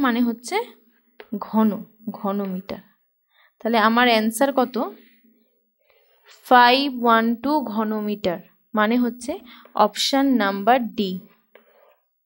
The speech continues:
এটা হচ্ছে আমার অ্যান্সার, অপশন নাম্বার ডি।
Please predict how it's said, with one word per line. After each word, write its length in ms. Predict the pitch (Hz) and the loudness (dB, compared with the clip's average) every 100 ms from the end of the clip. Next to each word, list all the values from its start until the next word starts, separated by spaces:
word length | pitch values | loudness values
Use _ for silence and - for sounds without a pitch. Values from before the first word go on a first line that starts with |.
| _ _ _ _ _ _ _ - _ _ | _ _ _ _ _ _ _ -20 _ _
এটা 220 | - 233 254 | -2 2 2
হচ্ছে 220 | 247 240 233 | 0 -2 -4
আমার 220 | 220 220 202 | 0 2 0
অ্যান্সার, 380 | 170 185 185 185 _ - _ _ _ _ _ _ _ _ - _ - 202 | -2 -10 -12 -14 _ -20 _ _ _ _ _ _ _ _ -20 _ -4 -2
অপশন 280 | - 247 233 | 0 -2 -2
নাম্বার 260 | 202 190 196 185 | -4 -4 -4 -4
ডি। 100 | 185 | -14